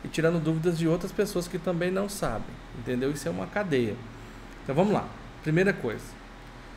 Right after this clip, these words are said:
clicar na parede da cidade. Clicou na parede,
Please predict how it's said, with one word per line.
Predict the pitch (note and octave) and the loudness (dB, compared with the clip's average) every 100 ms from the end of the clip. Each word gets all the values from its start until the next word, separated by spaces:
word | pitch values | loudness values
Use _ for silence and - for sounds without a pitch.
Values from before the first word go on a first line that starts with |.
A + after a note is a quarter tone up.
| - - - - - | -16 -16 -16 -6 0
clicar | D3 D3+ D3 | 2 4 4
na | D3+ | 4
parede | D#3+ D3 C3+ C3+ | 4 6 4 0
da | |
cidade. | C3+ C#3 A2+ F#2+ - - - - - | -2 -2 -2 -4 -6 -12 -14 -14 -4
Clicou | C#3+ C#3+ F#3+ | -2 2 2
na | F#3+ | 2
parede, | C#3+ B2+ E3+ A#2+ - | 2 2 2 0 -4